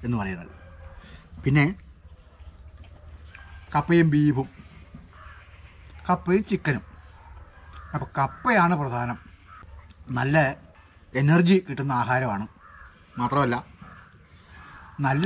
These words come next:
ടേസ്റ്റുമാണ്. ഓക്കെ, ഒരിക്കൽ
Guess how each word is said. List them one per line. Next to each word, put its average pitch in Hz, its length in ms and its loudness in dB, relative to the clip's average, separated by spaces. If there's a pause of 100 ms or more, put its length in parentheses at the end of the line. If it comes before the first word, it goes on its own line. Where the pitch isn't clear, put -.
(160)
ടേസ്റ്റുമാണ്. 120 540 -6 (1300)
ഓക്കെ, 170 160 2 (1120)
ഒരിക്കൽ 170 240 4